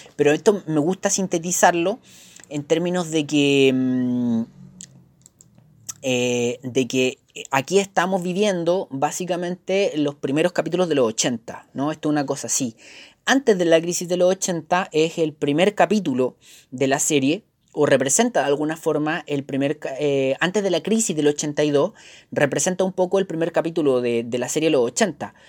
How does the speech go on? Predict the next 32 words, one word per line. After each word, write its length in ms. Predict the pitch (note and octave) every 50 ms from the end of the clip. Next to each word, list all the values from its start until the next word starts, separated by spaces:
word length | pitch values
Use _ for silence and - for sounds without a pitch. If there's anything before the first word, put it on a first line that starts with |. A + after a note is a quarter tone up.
| - _ _
donde 240 | - A#2 A#2+ B2+ B2+
la 100 | B2+ -
familia 360 | - C3+ C#3 D3 D#3 D#3+ D#3
Herrera 400 | D3+ E3 D#3+ E3 E3 E3 D#3+ -
compra 440 | D#3+ D#3 D#3 D3 - D#3+ D#3+ D#3 D3
la 220 | D3 D3 C#3 B2
primera 400 | C3+ C3 B2 C3 D#3+ F#3 F#3+ F3+
televisión 480 | F3 E3 D#3 C#3 C3+ - - E3+ E3+ E3+
a 60 | D#3+
colores 500 | - C#3 C3+ D#3+ F3 D#3 A#2 A2 - _ _ _ -
de 160 | C3 C3 C3
la 80 | B2
familia, 500 | - - C#3 D3 C#3+ C3 B2+ C3 F3 F#3+ _ _ _ - - - - - - _ _ _ -
eh, 360 | D3 C#3 C3+ C3 C3 C3 C3 C3 C3 C3+ C3 C3 C#3+ D3 D3
y 80 | C#3
están 220 | C#3+ - D#3 D#3 D3+
todos 160 | E3 E3 E3+
muy 120 | E3+ E3+
contentos 440 | - - F#3 F3 - F3+ F3+ - -
porque 180 | - F#3+ - C#3+
van 80 | C3+
a 100 | C#3 C#3
poder 200 | C3+ C3+ C3+ C#3
ver 100 | C#3+ C#3+
el 120 | D3 D3 D#3
mundial, 580 | D#3 D#3+ E3 D#3+ F#3 F3 D#3 D#3 F3+ A3+ - _ _ _ _ _ _ _ _ _ _
eh, 760 | - C3 B2+ B2+ B2 B2 B2 B2 A#2+ A#2+ A#2+ A#2 A#2 A#2 A#2
en 600 | A2+ A#2 A2+ A2+ A2+ A2+ A2+ A2 A2 G#2 G#2 A2 - _ _ _ - C3+ C3+
una 160 | D3 E3 E3+
tele 180 | D3+ D#3 E3+ E3+
a 60 | C#3+
colores. 440 | C3+ A#2 B2 D3+ D#3+ B2 G#2 -